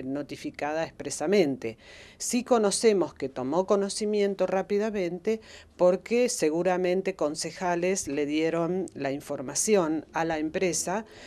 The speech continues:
dado que, eh, en el Superior Tribunal la empresa presentó esto y presentó también, cosa extraña, una denuncia penal que tres concejales, dos del radicalismo y Raúl García,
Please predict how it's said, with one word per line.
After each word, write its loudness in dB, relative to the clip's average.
dado 2
que, 4
eh, -2
en 0
el -4
Superior 0
Tribunal 2
la -4
empresa -4
presentó -4
esto 0
y 4
presentó -2
también, 0
cosa -2
extraña, 2
una 2
denuncia 2
penal 4
que 2
tres 0
concejales, -2
dos 4
del 0
radicalismo 0
y -6
Raúl -2
García, 0